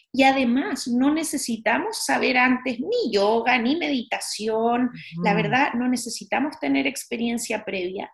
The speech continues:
Speaker 1: Para muchas personas que tienen el cortisol alto, es decir, tienen altos niveles de estrés, les es más fácil la neuroprogramación de la hipnosis que meditar, porque
Speaker 2: ¿Por qué?
Speaker 1: meditar se les hace un esfuerzo,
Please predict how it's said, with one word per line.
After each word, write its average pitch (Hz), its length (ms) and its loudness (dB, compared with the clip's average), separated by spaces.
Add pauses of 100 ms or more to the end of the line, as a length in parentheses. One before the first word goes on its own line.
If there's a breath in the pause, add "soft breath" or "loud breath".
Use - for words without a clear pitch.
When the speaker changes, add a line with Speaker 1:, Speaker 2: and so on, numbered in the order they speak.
(120)
Speaker 1:
Para 196 220 -4
muchas 262 360 -4 (120)
personas 226 640 -8
que 190 120 -12
tienen 214 460 -4
el 196 160 -6
cortisol - 580 -6
alto, - 420 -2
es 196 140 -10
decir, 196 320 -12
tienen 190 320 -8
altos 208 280 -6
niveles 220 420 -4
de 190 100 -14
estrés, - 540 -6 (380 loud breath)
les 180 160 -14
es 208 160 -6
más 190 160 -10 (280)
fácil 160 460 -8 (280 loud breath)
la 175 140 0
neuroprogramación 175 960 -4
de 180 80 0
la 175 100 2
hipnosis 175 680 -4 (120)
que 170 160 -2
meditar, 139 580 -2 (420 loud breath)
porque 170 140 2
Speaker 2:
¿Por 180 160 6
qué? 160 80 4
Speaker 1:
meditar 175 380 2
se - 160 -4
les 160 180 -6
hace - 240 -6
un 160 80 -8
esfuerzo, 175 840 -2